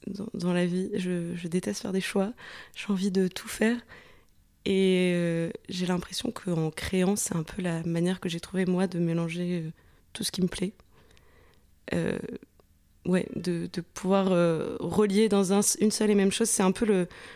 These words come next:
quand je crée un spectacle, c'est un peu les seuls moments où je me dis, « Waouh, euh, j'ai, là, tout ce qui me plaît, euh, bah, je peux le mettre dans un seul endroit. Je peux, je peux écrire, je peux dessiner,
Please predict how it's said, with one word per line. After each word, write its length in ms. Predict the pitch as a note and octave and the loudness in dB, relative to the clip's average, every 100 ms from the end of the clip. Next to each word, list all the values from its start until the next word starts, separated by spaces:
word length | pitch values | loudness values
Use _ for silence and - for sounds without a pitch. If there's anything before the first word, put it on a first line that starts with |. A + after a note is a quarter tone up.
| - - - - _ _ _ _ _ _ _ | -18 -18 -18 -20 _ _ _ _ _ _ _
quand 100 | - | -4
je 100 | E3+ | -2
crée 160 | - G#3+ | 2 2
un 60 | |
spectacle, 420 | G#3 - - A#3+ A#3 | 4 0 0 0 2
c'est 80 | |
un 80 | G3+ | 2
peu 140 | F#3 G#3+ | 2 2
les 100 | F#3+ | 4
seuls 240 | - A3+ | 4 4
moments 300 | G#3+ G#3 A3 | 6 6 4
où 40 | |
je 100 | A3+ F3 | 4 2
me 80 | F#3 | 0
dis, « 120 | F3 | 0
Waouh, 320 | E3+ A3 F#3+ | 2 2 2
euh, 260 | G2+ E3+ E3+ | 0 0 0
j'ai, 320 | E3 - G2 - | -2 -4 -6 0
là, 320 | G3 G3+ B3+ - - - - - | 2 4 2 -4 -18 -20 -16 -4
tout 120 | C#4 | 0
ce 120 | - | 2
qui 100 | A#3 | 2
me 80 | G#3+ | 2
plaît, 380 | - A#3 C4+ - - | 2 2 2 -4 -8
euh, 60 | |
bah, 200 | E3 F#3+ | -2 0
je 100 | F#3 | 0
peux 100 | - | 2
le 80 | F#3 | 4
mettre 380 | G3+ G#3+ - G3 | 4 4 2 0
dans 220 | F3+ F#3 | 2 2
un 20 | G3 | 2
seul 160 | G3+ | 2
endroit. 220 | G#3 G3+ | 4 4
Je 80 | A3+ | 0
peux, 220 | - F3+ E3+ - - - | 0 -4 -4 -12 -16 -12
je 100 | - | -2
peux 100 | G3+ | 0
écrire, 540 | F#3+ - A#3 B3 A3 | 2 2 4 4 2
je 120 | - | -2
peux 120 | - F#3 | -4 -2
dessiner, 640 | G3 - G3+ G#3+ A3+ A#3 | -2 0 4 4 6 4